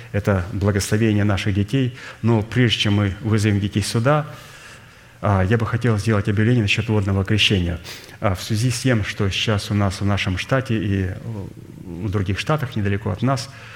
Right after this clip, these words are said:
ну, такое положение, как бы, а, пожары идут,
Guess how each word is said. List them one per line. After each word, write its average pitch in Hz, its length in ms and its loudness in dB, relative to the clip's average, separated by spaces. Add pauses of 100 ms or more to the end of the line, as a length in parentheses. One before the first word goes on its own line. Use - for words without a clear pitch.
(320)
ну, 92 240 0 (160)
такое 95 420 -2 (720)
положение, 110 600 2 (760)
как 90 140 -4
бы, 85 100 -2
а, 87 140 0 (380)
пожары 90 420 0
идут, 80 220 -8